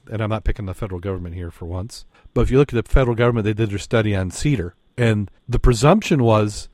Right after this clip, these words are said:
that if bugs don't eat it and it doesn't decay, it must be bad. So here's something that grew naturally,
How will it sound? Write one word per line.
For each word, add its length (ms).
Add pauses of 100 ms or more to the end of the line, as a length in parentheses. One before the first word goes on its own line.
(140)
that 140
if 160
bugs 320
don't 260
eat 240
it 160 (160)
and 120
it 80
doesn't 300
decay, 400
it 100
must 300
be 100
bad. 500 (340)
So 160
here's 280
something 280
that 140
grew 200
naturally, 720